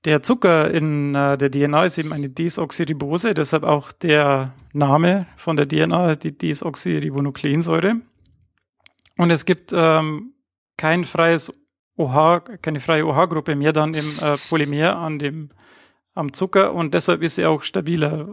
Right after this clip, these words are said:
im Gegensatz zur R N A, die hat noch ein freies O H,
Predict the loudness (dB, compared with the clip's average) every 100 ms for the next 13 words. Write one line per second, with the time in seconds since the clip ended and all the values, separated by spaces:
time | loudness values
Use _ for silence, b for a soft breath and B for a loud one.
0 | -10 -4 -2 -2 0 0 0 -4 -2 0
1 | 0 2 2 0 0 0 0 0 -2 -2
2 | -6 -2 0 0 -2 2 2 2